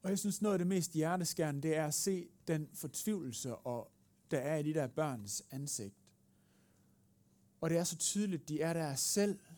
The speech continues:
De er der uden deres forældre.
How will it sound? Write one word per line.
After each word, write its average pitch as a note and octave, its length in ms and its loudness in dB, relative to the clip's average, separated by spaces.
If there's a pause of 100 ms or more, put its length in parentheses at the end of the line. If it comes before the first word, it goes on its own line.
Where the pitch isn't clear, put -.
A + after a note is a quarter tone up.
(1900)
De D3 80 -2
er D3 40 2
der C#3+ 80 0
uden F3 320 -2
deres C3 200 -2
forældre. A#2+ 500 -4